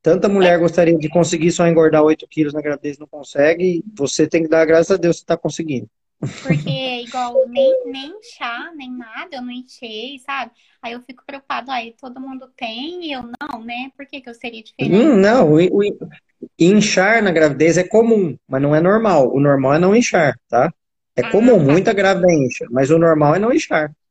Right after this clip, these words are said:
Speaker 2: Ah,
Speaker 1: certo?
Speaker 2: então tá bom, então. Então tá
Speaker 1: Então tá
Speaker 2: certo.
Speaker 1: bom.
Speaker 2: Obrigada e boa noite.
Speaker 1: Tá, joia. Obrigado a você. Boa sorte.
Speaker 2: Tchau, obrigada.
Speaker 1: Bom, beleza. Vocês vi-,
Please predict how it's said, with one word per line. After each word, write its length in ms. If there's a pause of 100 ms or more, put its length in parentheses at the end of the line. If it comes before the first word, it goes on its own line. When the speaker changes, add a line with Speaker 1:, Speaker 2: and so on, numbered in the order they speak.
(420)
Speaker 2:
Ah, 180
Speaker 1:
certo? 360
Speaker 2:
então 80 (160)
tá 100
bom, 120
então. 20 (720)
Então 200
tá 100
Speaker 1:
Então 140
tá 60
Speaker 2:
certo. 120
Speaker 1:
bom. 380 (760)
Speaker 2:
Obrigada 480
e 40
boa 200
noite. 200
Speaker 1:
Tá, 140
joia. 300 (280)
Obrigado 320
a 20
você. 520
Boa 180
sorte. 540 (220)
Speaker 2:
Tchau, 240
obrigada. 540 (2750)
Speaker 1:
Bom, 240
beleza. 600
Vocês 260
vi-, 520